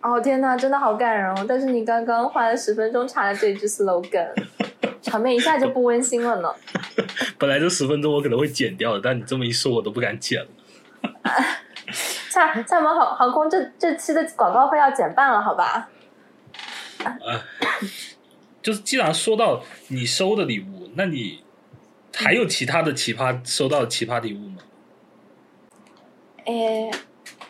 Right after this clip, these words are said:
Speaker 1: 诶，好像，好像没有诶。
Speaker 2: 其他都挺正常的。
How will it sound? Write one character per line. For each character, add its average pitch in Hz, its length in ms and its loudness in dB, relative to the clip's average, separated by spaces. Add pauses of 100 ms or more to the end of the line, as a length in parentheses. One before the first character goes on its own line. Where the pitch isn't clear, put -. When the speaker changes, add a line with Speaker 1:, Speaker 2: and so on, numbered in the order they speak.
Speaker 1:
诶， 190 400 -4 (260)
好 196 300 -4
像， 277 440 -2 (420)
好 196 120 -6
像 285 220 -2
没 202 300 -2
有 190 140 -6
诶。 160 120 -4 (1200)
Speaker 2:
其 - 160 -4
他 143 180 0
都 135 140 0
挺 107 180 -8
正 107 180 -8
常 - 160 -18
的。 - 80 -20